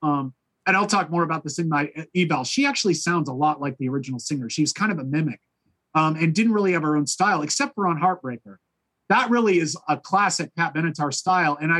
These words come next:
really wish the rest of the album was that good. It eventually sold, you know, they, they did write a song together, her and Geraldo, called "We Live for Love," which is probably the second best song on the record. It's really good. Um, and record was four times platinum eventually. It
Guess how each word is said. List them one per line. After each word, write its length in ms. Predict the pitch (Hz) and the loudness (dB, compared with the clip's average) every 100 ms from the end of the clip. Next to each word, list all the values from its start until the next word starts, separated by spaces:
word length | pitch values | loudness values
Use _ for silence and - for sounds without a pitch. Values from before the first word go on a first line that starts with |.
| 160 | 0
really 400 | 180 254 226 175 | 2 4 4 4
wish 220 | 196 165 | 2 -2
the 80 | 156 | -6
rest 240 | 165 160 | -6 -4
of 60 | 151 | -2
the 80 | 147 | -2
album 260 | 147 127 | -2 -4
was 100 | 123 | -8
that 160 | 143 131 - | -6 -6 -2
good. 240 | 156 110 _ _ _ _ - | -2 -2 _ _ _ _ 0
It 100 | 254 | 2
eventually 840 | 240 175 220 208 233 226 220 214 - | 2 0 0 0 2 2 2 -2 -6
sold, 440 | - 214 185 180 | -2 0 0 -2
you 80 | 180 | 0
know, 80 | 175 | 2
they, 280 | 175 175 160 | 2 0 0
they 140 | 175 175 | 0 2
did 240 | 185 202 | 2 0
write 180 | 190 185 | 0 0
a 40 | |
song 260 | - 165 170 | -2 -2 0
together, 320 | 175 185 190 | 0 0 2
her 160 | 170 170 | 2 2
and 160 | 160 | 0
Geraldo, 460 | 151 151 156 175 170 | -2 -2 0 0 -2
called 200 | 151 131 | -4 -2
"We 120 | 147 | 0
Live 180 | 156 156 - | 2 -2 -4
for 80 | 143 | -2
Love," 260 | 160 202 | 0 0
which 200 | 185 160 | -2 -2
is 100 | 151 | -6
probably 480 | - 196 170 139 147 | -4 -2 0 0 0
the 100 | 135 | 0
second 360 | - 143 117 127 | -6 -8 -8 -10
best 220 | 135 - | -6 -6
song 180 | 139 139 | -6 -6
on 80 | |
the 80 | 131 | -6
record. 360 | 127 131 185 190 | -6 -6 -2 -2
It's 200 | 147 135 135 | -2 -6 -4
really 220 | 135 127 | -2 -2
good. 280 | 139 165 190 _ _ _ - | -2 -2 -4 _ _ _ 0
Um, 320 | 180 180 160 _ _ _ - | 2 2 -2 _ _ _ 0
and 260 | 226 220 | 2 2
record 300 | 202 247 247 | 2 2 2
was 120 | 233 | 0
four 220 | - 208 202 | 0 0 0
times 300 | 202 185 - | 0 -2 0
platinum 400 | 185 190 151 139 | 0 2 -2 -2
eventually. 500 | 131 127 131 127 | -6 -8 -8 -6
It 60 | 127 | -6